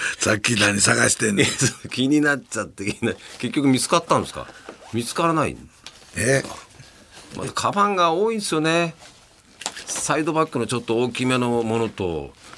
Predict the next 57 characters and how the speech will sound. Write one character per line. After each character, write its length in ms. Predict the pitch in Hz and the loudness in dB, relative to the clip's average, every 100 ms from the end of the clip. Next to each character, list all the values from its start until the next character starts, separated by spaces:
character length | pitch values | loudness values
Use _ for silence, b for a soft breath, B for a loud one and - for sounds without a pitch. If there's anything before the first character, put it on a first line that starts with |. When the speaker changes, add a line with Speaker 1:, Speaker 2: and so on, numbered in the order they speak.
| B - | B -12
Speaker 2:
あ 80 | 90 | -10
の、 80 | 95 | -4
こ 140 | 113 | -2
れ 60 | 117 | 0
が 100 | 110 | 0
ね、 160 | 95 | -2
ト 260 | - 139 160 | 2 2 4
ー 40 | |
ス 100 | 156 | 0
ト 140 | - 143 | 0 2
を 400 | 139 135 123 104 | 2 2 0 -2
焼 220 | 110 113 | -2 -2
く 60 | 127 123 120 120 | -4 -2 -2 0
ね、 220 | 165 156 | -2 -2
ト 160 | - 165 | -2 -2
ー 20 | |
ス 80 | - | 0
タ 160 | 123 104 | 0 0
ー 40 | |
ぐ 80 | 101 | 0
ら 120 | 95 | -2
い 20 | |
の 140 | 82 90 | -2 -4
大 80 | |
き 60 | 82 | -2
さ 180 | 87 82 | -2 0
な 100 | 82 | -2
ん 40 | |
で 60 | 71 | -6
す 40 | |
よ、 80 | 73 | -8
こ 80 | 73 | -8
の 80 | 67 | -4
バ 160 | 76 | -4
ッ 80 | - | -4
グ 60 | 62 | -14
も。 100 | - B B - | -16 B B -6
そ 100 | 127 | -4
し 80 | 127 | 0
て 220 | 151 139 | 2 2
も 160 | 127 | 2
う 40 | 143 | 2
一 160 | 151 | 2
つ 120 | 139 101 | 0 -2
が、 200 | 76 67 B B - | -4 -6 B B -12
背 200 | - 107 | -2 0
中 240 | 110 107 | 0 0
に 240 | 101 98 80 | 0 -2 -4
背 100 | 98 | -4
負 80 | |
う 40 | 90 | -2
リ 80 | 104 | -4
ュ 60 | |
ッ 40 | 101 | -4
ク 200 | - 127 | -4 0
系 220 | 131 120 | 2 4
の 240 | 113 104 | 2 0